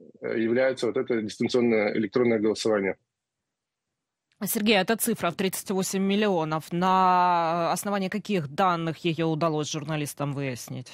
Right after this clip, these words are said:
Speaker 2: И насколько вот эти тридцать восемь миллионов могут, скажем так, повлиять на процесс в этих так называемых выборах?
Speaker 1: Эта цифра,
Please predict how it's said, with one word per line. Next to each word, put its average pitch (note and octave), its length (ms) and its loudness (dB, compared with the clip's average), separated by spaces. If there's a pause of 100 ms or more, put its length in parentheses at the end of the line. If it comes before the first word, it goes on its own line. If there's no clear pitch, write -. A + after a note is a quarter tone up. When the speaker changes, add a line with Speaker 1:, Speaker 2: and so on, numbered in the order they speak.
Speaker 2:
И E3 140 8
насколько F#3 440 6
вот E3+ 160 4
эти E3+ 200 2
тридцать - 360 0
восемь E3+ 300 0
миллионов F3 480 2
могут, D3+ 260 -6
скажем D#3 360 0
так, - 340 -2
повлиять E3+ 560 4
на C#3 120 -2
процесс C3+ 520 -4
в C3+ 60 -10
этих B2 180 -10
так - 160 -10
называемых C#3 640 -4
выборах? C3 420 -10 (1040)
Speaker 1:
Эта C3 240 6
цифра, C#3+ 720 4